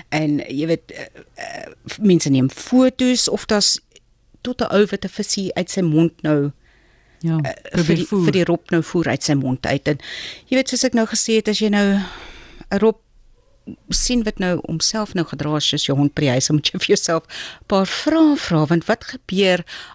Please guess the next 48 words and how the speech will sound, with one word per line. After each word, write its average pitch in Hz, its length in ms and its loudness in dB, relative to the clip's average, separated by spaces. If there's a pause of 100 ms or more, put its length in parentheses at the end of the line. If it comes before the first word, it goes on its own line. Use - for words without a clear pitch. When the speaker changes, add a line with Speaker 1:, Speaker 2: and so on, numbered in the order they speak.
(120)
Speaker 1:
agter - 320 -2
die 175 80 4
skerms - 800 -4 (420)
dat 180 120 2
die 170 180 4
rob 147 280 -2
hom 147 160 0
sou 135 220 -2
nou, 135 200 -6
homself 151 640 0
nou 156 80 -4
so 123 200 -4
gedra? 92 400 -8
En 196 100 2
Speaker 2:
Ja. - 100 4
Speaker 1:
dit 143 100 -4
is 277 160 -4
wreedheid. - 580 -4 (640)
Jy 196 120 0
weet, 196 220 2
en 214 260 2
in 208 120 2
hierdie 214 320 4
spesifieke - 500 -2
instansie 196 640 2
het 165 140 0
ons 262 180 2
nou, 170 300 2
ehm, 151 320 0 (460)
iemand 185 260 -2
wat 175 80 -2
nou 170 140 0
ingebel 156 400 0
het 156 160 0
en, 139 240 0
en 139 180 -4
vir - 100 -8
ons 156 140 -2
verslag - 380 -4
gegee 170 340 0
oor 156 80 2
die 151 80 0
feit 165 240 -2
dat 165 120 0
die 160 120 2
rob 147 240 -2
nou 147 120 4
ge-, - 180 -8